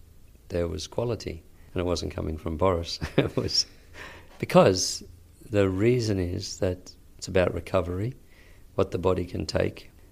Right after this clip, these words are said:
and you have to be careful with injuries, and that's because injuries are setbacks. So you want to try to keep things going right.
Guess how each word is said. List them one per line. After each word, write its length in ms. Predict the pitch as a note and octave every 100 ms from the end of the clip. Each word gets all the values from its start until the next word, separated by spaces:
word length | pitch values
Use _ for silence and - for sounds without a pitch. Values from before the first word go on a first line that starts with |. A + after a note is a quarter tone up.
| - -
and 640 | F#2 F2+ F2+ F2 E2+ - - - - -
you 840 | G2 F#2 F2+ F2+ F#2 F#2 F#2 F#2 F2+
have 120 | F#2+
to 80 | -
be 80 | F#2
careful 380 | - G2 -
with 140 | G2 F#2+
injuries, 560 | B2 A2 F2+ D#2 - - - - - -
and 160 | F#2
that's 380 | F2+ - - - - - - -
because 260 | F2+ F#2 F#2
injuries 560 | F#2 F2+ F#2 F#2 -
are 60 | -
setbacks. 680 | B2 - G2 F#2 - - - - - - -
So 140 | - G2
you 100 | F#2
want 120 | F2+
to 60 |
try 200 | E2+ G#2
to 60 | F2+
keep 260 | - F2+ -
things 680 | G2+ F#2 F2+ - - - -
going 260 | F#2 F2 E2
right. 180 | F2